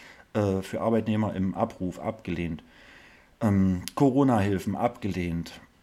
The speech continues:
Äh, Corona-bedingte Pflegesituation, mehr Unterstützung, abgelehnt.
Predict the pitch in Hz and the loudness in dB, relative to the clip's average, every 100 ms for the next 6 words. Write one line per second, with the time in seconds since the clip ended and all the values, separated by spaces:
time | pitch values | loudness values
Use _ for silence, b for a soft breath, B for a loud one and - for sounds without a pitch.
0 | _ _ _ _ - 107 95 90 - 110 | _ _ _ _ -4 -2 0 -2 -2 2
1 | 127 120 117 120 120 110 120 131 113 110 | 2 2 0 0 -2 -2 -2 0 -2 -2
2 | 101 95 - 101 101 110 104 107 107 120 | -2 -2 -2 -2 0 0 0 -4 -4 -6
3 | - 90 85 110 - 87 85 82 80 | -4 -6 -4 -6 -4 -4 -4 -4 -8